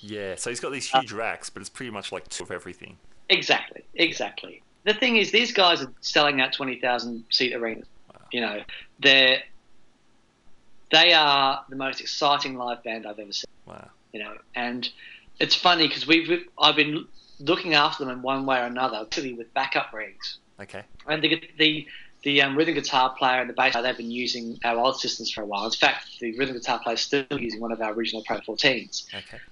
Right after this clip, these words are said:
Speaker 2: Um, but this is, so I interviewed Simon Neil, the singer, guitar player from B. So this is the first time he's had all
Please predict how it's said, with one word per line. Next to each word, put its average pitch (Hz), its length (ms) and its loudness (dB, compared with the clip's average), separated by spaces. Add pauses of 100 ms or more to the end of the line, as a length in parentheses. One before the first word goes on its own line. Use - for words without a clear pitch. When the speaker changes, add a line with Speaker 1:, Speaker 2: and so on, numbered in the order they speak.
Speaker 2:
Um, 120 440 2 (460)
but - 360 4 (800)
this 147 320 2
is, 143 360 0 (1040)
so - 160 4
I 151 180 4
interviewed 170 380 4
Simon 135 280 2
Neil, 127 160 -2
the 110 80 -8
singer, 131 400 -6 (140)
guitar 143 300 2
player 107 200 -4
from 113 120 -14
B. 104 240 -10 (400)
So - 140 -8
this 151 140 2
is 143 80 -6
the 135 100 -2
first 143 340 4
time 131 260 2
he's 117 160 -6
had 120 300 -2 (240)
all 123 340 2